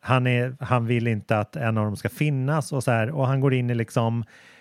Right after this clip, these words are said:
han går in i stolthet och målar utifrån det och skuld och skam och lycka och så här.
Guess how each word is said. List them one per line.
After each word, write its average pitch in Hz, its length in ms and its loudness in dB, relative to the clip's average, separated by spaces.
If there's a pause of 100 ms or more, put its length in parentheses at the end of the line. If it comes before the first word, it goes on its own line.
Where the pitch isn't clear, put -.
(200)
han 127 160 -2
går 123 140 2
in 120 180 0
i 113 460 0
stolthet 156 1000 0
och 135 60 2
målar 117 260 0
utifrån 110 440 -4
det 170 400 0
och 123 540 0
skuld 160 720 -2
och 110 100 -2
skam 156 580 -2
och 131 220 -2
lycka 143 600 0
och 131 140 0
så - 80 0
här. 110 240 0